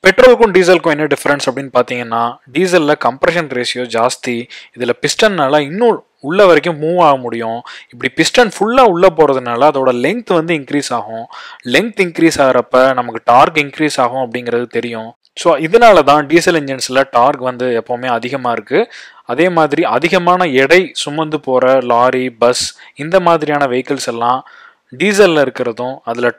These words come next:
டார்க் அதிகமா இருக்கிறதுக்கான மெயின் ரீசன் இதான். அந்த வெஹிக்கிள்ஸ் எல்லாம் ஃபாஸ்டா போகணும்னு அவசியம் இல்ல, ஆனா அது வந்து நிறைய வேலை செய்ய வேண்டியது இருக்கு, அதிகமான எடையை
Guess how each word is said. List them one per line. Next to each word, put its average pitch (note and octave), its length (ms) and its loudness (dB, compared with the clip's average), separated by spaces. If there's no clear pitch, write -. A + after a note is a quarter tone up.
டார்க் E3+ 440 4
அதிகமா C#3+ 360 -4
இருக்கிறதுக்கான A#2 640 -6
மெயின் C#3+ 280 -10
ரீசன் A#2+ 300 -8
இதான். A2 240 -10
அந்த B2+ 120 0
வெஹிக்கிள்ஸ் E3 400 2
எல்லாம் D#3 180 2
ஃபாஸ்டா F3 460 4
போகணும்னு C3+ 320 -2
அவசியம் A#2 340 -8
இல்ல, A2+ 100 -2
ஆனா B2 140 0
அது B2 180 -6
வந்து D3 240 -6
நிறைய G3 220 6
வேலை F3+ 260 4
செய்ய C#3+ 100 0
வேண்டியது A2+ 260 -8
இருக்கு, G#2+ 240 -6
அதிகமான D#3+ 460 -2
எடையை D3 180 2